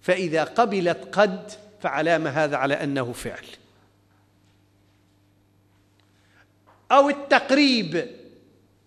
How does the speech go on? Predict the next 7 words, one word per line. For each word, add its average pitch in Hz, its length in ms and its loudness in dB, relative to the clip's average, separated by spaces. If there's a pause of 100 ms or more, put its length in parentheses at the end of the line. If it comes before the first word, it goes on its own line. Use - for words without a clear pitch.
(220)
قد 214 320 0
هنا 214 280 -2
تفيد 240 760 -2 (160)
مع 175 240 -2
الفعل 208 420 -2
الماضي 208 580 -2
التقريب، 202 640 -4